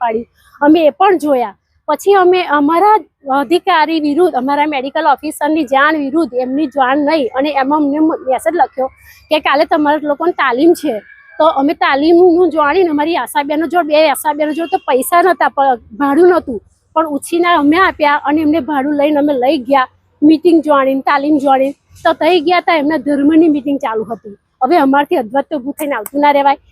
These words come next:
એટલે અમે પૂરેપૂરી એમની મીટિંગ સાંભળી અને પૂરો સમય સાંભળી. પૂરો સમય પૂરો થયા પછી પાંચ વાગ્યા છૂટ્યા પછી અમે જે બસ માટે નીકળ્યા, અમે બસ, અમને સમય બસ પણ ના મળી, અમે બહુ રાહ જોઈ અને બસ અમે હેરાન એટલું બધું થયા, વરસાદ પણ ચાલુ,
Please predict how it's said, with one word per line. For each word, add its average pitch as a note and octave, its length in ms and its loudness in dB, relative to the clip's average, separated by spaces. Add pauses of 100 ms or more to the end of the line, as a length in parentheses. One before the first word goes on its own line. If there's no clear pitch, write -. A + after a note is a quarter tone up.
(140)
એટલે D#4 140 2
અમે F#4 140 4
પૂરેપૂરી E4 480 -4
એમની E4 140 0
મીટિંગ E4 340 -2
સાંભળી C4+ 580 -2 (300)
અને E4 220 2 (340)
પૂરો D#4 220 0
સમય F#4 420 2
સાંભળી. E4 440 0
પૂરો D4+ 240 -2
સમય D#4+ 320 -6
પૂરો D#4+ 260 -2
થયા D#4+ 240 -2
પછી D#4 260 -6
પાંચ C#4+ 280 -4
વાગ્યા D4 240 -2
છૂટ્યા C#4+ 420 -4
પછી D#4 500 -2 (320)
અમે C#4+ 280 4 (240)
જે D#4 140 2
બસ C#4 300 -2
માટે D#4 240 0
નીકળ્યા, D4+ 420 2
અમે D4+ 140 0
બસ, C#4 220 -4 (180)
અમને C4+ 240 -2 (260)
સમય D4 300 -2
બસ C#4 280 -4
પણ D#4+ 120 2
ના D#4+ 180 2
મળી, D#4 220 0
અમે D4 140 -2
બહુ C4 220 -2
રાહ D#4 200 0
જોઈ B3+ 280 -2 (340)
અને D#4 160 0
બસ D#4 240 0
અમે D#4 280 4
હેરાન E4 220 0
એટલું C#4+ 220 -8
બધું D#4+ 160 -4
થયા, E4+ 180 0
વરસાદ D#4 480 -2
પણ D#4 160 0
ચાલુ, C#4+ 420 0